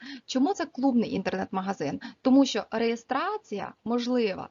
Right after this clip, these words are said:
так, тільки з допомогою людини, яка вже зареєстрована в магазині Атомі, в інтернет-онлайн-магазині Атомі, так,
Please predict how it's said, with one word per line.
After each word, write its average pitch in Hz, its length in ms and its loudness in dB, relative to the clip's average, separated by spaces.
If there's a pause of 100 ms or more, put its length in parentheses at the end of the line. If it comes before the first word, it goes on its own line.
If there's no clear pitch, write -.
так, 277 260 -12
тільки 262 560 -2
з 190 60 -12
допомогою 220 600 0
людини, 220 400 0
яка 208 240 -4
вже 214 380 -4
зареєстрована 214 840 -4 (380)
в 190 100 -8
магазині 214 540 -2
Атомі, 185 380 -10
в 196 80 -10
інтернет-онлайн-магазині 202 1300 -8
Атомі, 208 440 -10
так, - 260 -10